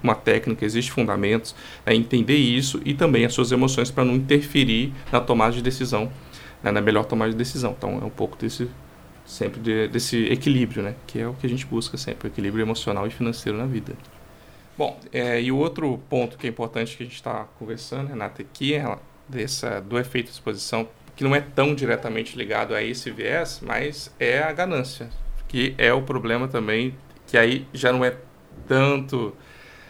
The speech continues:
é, em relação a você ter baixos ganhos, o problema é que o trader, ele começa, a, faz a operação, ele continua,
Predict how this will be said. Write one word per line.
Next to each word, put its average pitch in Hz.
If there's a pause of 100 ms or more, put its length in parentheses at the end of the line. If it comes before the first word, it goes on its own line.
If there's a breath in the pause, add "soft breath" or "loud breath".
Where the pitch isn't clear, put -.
(240 loud breath)
é, 113
em 120
relação 117
a -
você 117
ter 131
baixos 110
ganhos, 135
o -
problema 131
é -
que 143
o 131
trader, 135
ele 147
começa, 147 (160)
a, -
faz 160
a 175
operação, 147
ele 135
continua, 131